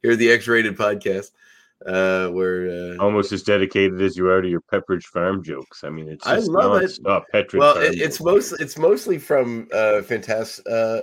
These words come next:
Speaker 1: actually, it's mostly from, uh, well, Rick and Morty did a little joke about it when they went to the Citadel, but I'm pretty sure it was Family Guy did a joke about it, and I think, um, Futurama did a fairly funny joke about it,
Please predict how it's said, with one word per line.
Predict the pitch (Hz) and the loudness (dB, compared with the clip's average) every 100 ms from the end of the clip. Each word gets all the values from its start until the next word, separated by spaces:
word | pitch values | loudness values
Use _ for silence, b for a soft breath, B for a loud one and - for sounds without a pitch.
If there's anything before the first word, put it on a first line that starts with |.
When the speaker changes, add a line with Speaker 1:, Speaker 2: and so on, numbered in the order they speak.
| - | -4
Speaker 1:
actually, | 180 - - | -6 -6 -10
it's | 110 135 | -8 -6
mostly | 165 254 277 | -8 -8 -10
from, | 190 147 127 117 98 - _ _ _ _ _ _ _ _ | -8 -4 -4 -6 -12 -20 _ _ _ _ _ _ _ _
uh, | 101 98 92 87 | -2 0 2 0
well, | 92 101 | 0 0
Rick | - 135 | 0 0
and | |
Morty | 110 113 | -2 -2
did | 104 98 | -4 -4
a | |
little | 98 92 | -4 -2
joke | 95 95 | -4 -4
about | 85 90 | -6 -6
it | 85 | -6
when | 87 | -8
they | |
went | 90 85 | -8 -10
to | |
the | 82 | -16
Citadel, | 82 95 95 82 80 | -10 -6 -6 -8 -12
but | 80 87 | -12 -10
I'm | 87 | -12
pretty | - 151 | -12 -14
sure | - 147 135 | -10 -6 -6
it | 98 | -2
was | 101 92 - - _ _ _ _ _ _ _ _ _ _ _ _ | -2 -4 -8 -20 _ _ _ _ _ _ _ _ _ _ _ _
Family | 151 170 208 | 0 2 4
Guy | 165 151 | 4 4
did | 135 | 4
a | 123 | 0
joke | 110 117 113 | 0 -2 -2
about | 101 101 | -2 0
it, | 98 95 | 0 -4
and | 92 | -6
I | 92 | -6
think, | 131 127 - _ _ - | -6 -8 -12 _ _ -6
um, | 98 92 87 85 82 82 _ _ - - _ _ | -4 -2 -4 -6 -14 -20 _ _ -20 -20 _ _
Futurama | - 127 - 98 92 104 92 | -8 -8 -4 -2 -2 -2 -4
did | 87 85 | -6 -10
a | |
fairly | 82 92 85 82 | -8 -8 -8 -10
funny | - 82 82 | -12 -12 -12
joke | 87 80 - | -14 -14 -14
about | 64 62 | -16 -18
it, | - | -20